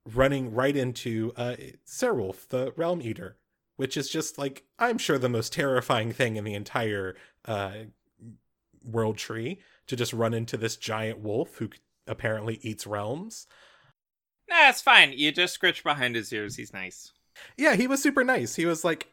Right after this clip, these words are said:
Speaker 1: "Hey, thank you for, uh, saving, uh, one of my kids. Uh, also, your wolf, uh, it has a name. It's, uh, Lukia."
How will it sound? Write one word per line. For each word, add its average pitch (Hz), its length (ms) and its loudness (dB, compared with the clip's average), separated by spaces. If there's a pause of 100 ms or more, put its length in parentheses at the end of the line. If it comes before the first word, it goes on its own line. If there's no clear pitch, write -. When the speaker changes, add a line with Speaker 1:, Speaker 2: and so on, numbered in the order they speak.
(120)
Speaker 1:
"Hey, 147 500 4 (120)
thank 180 260 -4
you 185 140 0
for, 175 240 2
uh, 165 300 2
saving, 190 800 0
uh, 170 180 -4
one 180 180 -2
of 180 60 -2
my 180 120 -2
kids. 151 520 -4 (260)
Uh, 147 240 -4
also, 208 360 2
your 180 260 2
wolf, 202 480 2
uh, 175 260 -2
it 185 100 -4
has 185 160 0
a 185 40 -6
name. 143 360 -2
It's, - 380 -6
uh, 123 260 -6
Lukia." 143 420 -6